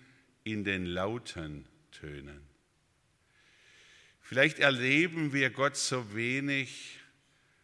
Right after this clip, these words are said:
in unserer westlichen Welt,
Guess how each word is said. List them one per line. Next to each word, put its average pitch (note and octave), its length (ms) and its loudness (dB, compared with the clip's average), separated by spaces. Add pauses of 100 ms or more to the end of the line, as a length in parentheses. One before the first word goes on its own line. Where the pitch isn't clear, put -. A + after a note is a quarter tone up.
(220)
in A#2 240 -2
unserer A2+ 880 0
westlichen G2+ 1160 -2
Welt, A2 600 -2